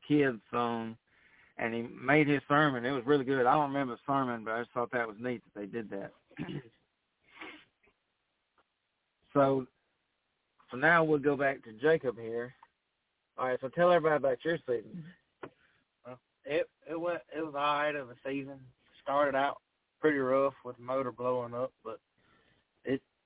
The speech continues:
Speaker 2: <clears throat> got the motor fixed and went on to,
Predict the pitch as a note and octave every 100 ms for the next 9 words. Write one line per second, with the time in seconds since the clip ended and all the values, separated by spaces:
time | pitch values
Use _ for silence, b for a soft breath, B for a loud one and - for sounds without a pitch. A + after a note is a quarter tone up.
0 | _ - D3+ C#3+ B2+ C#3 B2+ C3+ C#3 C3
1 | C#3 C#3+ - A#2+ A2 G2+ _ _ _ _
2 | _ - B2 B2+ C3 C3 B2 A2